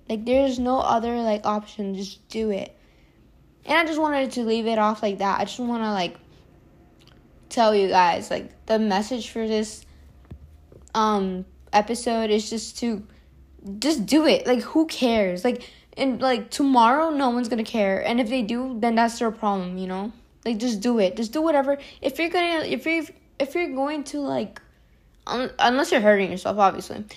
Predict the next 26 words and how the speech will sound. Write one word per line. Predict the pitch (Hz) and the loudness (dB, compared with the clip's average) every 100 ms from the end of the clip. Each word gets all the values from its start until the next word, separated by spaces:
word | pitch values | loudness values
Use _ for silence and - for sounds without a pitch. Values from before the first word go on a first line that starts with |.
| - _ | -20 _
But | 254 | -4
unless | - 247 247 262 320 | -2 -2 4 4 4
you're | 339 | -4
going | 277 302 302 | -2 -2 -4
to, | 269 | -4
like, | 294 269 202 190 - _ _ _ _ _ _ _ | -4 -2 -2 -6 -16 _ _ _ _ _ _ _
like, | 262 254 | -4 2
let's | 277 294 | 0 2
say | 370 | -2
you | 302 | -2
wanna, | 277 277 247 202 196 196 - - - _ _ _ _ _ _ | -2 -2 0 0 -2 -8 -20 -20 -20 _ _ _ _ _ _
<sighs> | - 277 269 | -10 -10 -8
you | 233 285 | -6 -2
wanna | 294 262 | 0 0
tell | 214 277 254 | -2 0 2
this | 269 | 0
kid | 254 - 262 254 - 240 - _ _ _ - | -4 -2 0 0 -4 -14 -18 _ _ _ -2
that | 233 202 | 2 2
he's | 208 277 | -2 -4
been | 220 262 | -2 0
annoying | 233 208 233 262 | 0 0 0 -2
you | 269 | -4
for, | 254 214 | -2 -4
for | 214 - - - 208 | -4 -12 -20 -4 -4
so | 208 - 233 233 | -4 -2 0 0
long | 196 190 240 320 | 0 0 -2 -6